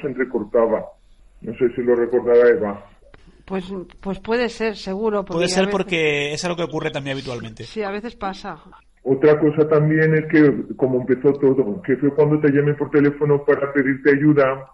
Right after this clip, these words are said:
Speaker 1: me dijiste que tenía humedades en la casa. Hacía tiempo que yo no había bajado al garaje y entonces bajé ese día y vi que había como dos dedos de agua, que era la lavadora que se había roto una tubería y estaba lleno de agua.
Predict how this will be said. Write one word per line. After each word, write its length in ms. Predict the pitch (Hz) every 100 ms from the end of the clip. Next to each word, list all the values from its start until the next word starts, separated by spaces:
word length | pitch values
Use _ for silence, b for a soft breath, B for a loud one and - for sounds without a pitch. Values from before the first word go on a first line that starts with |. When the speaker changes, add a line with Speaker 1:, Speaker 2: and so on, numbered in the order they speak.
| -
Speaker 1:
me 60 |
dijiste 520 | 127 123 151 143 160 147 -
que 120 | 143
tenía 300 | 139 131 143
humedades 520 | 147 135 127 135 139
en 80 | 139
la 140 | 117
casa. 420 | 117 113 - 104 _ _ _ _ -
Hacía 420 | - - 160 151
tiempo 320 | 160 156 147
que 100 | 135
yo 120 | 131 139
no 60 |
había 160 | 143 143
bajado 360 | 143 143 147 143
al 60 | 135
garaje 640 | 139 143 - 135 143 202 - - -
y 180 | 135
entonces 500 | 127 123 139 139 151 147 135
bajé 320 | 127 - 139
ese 200 | 139 151
día 280 | 151 151 156
y 80 | 143
vi 180 | 139 135
que 80 | 143
había 260 | 139 139
como 380 | 156 147 135 120
dos 200 | 120 127
dedos 300 | 131 127 139 131
de 100 | 120
agua, 300 | 113 107 92 -
que 140 | - 120
era 120 | 131
la 140 | 135
lavadora 500 | 131 120 113 127 135
que 80 | 135
se 100 | 135
había 180 | 120 127
roto 220 | 131 135
una 180 | 139 135
tubería 720 | 139 131 131 139 139 175 208 -
y 120 | 123
estaba 260 | 113 131 120
lleno 260 | 123 123 131
de 140 | 120
agua. 340 | 107 98 90